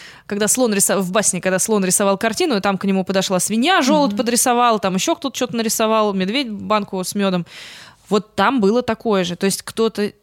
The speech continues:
Speaker 1: хороший дизайнер, создал пространство. Но, видимо, то ли один из
Speaker 2: Не очень хороший
Speaker 1: соучредителей,
Speaker 2: флорист.
Speaker 1: может быть, жена
Speaker 2: <laughs>
Speaker 1: увлекалась флористикой, как бы решила привнести, э, свою, свой вклад. И там, вот, знаешь, там стоят на подоконниках какие-то сапоги разрисованные,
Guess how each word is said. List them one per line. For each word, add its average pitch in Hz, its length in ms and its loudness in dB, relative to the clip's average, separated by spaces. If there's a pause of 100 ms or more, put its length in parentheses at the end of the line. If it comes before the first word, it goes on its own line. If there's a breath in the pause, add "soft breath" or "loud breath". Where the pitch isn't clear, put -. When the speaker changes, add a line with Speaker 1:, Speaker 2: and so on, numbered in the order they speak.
(200)
Speaker 1:
хороший 202 380 -2
дизайнер, 185 440 -2
создал 196 380 -2
пространство. 180 800 -4 (340 loud breath)
Но, 202 100 2
видимо, 233 380 0
то 233 140 2
ли 277 120 2
один 220 360 0
из 190 260 -2
Speaker 2:
Не 190 40 -4
очень 226 260 4
хороший 294 260 6
Speaker 1:
соучредителей, 226 520 4
Speaker 2:
флорист. 254 500 2
Speaker 1:
может 240 200 2
быть, 240 120 2
жена 226 360 4
Speaker 2:
<laughs> 226 40 2
Speaker 1:
увлекалась 220 480 2
флористикой, 233 640 4
как 233 200 4
бы 247 100 6
решила 277 400 6
привнести, 254 680 2 (460 loud breath)
э, 233 460 2
свою, 233 640 2
свой 226 260 0
вклад. 220 420 2
И 226 100 -2
там, 233 160 2
вот, 202 100 0
знаешь, 233 220 -2
там 190 200 -4
стоят 190 320 0
на 185 80 -4
подоконниках 196 640 -4
какие-то 180 300 -6
сапоги 202 560 0 (260 loud breath)
разрисованные, 254 920 2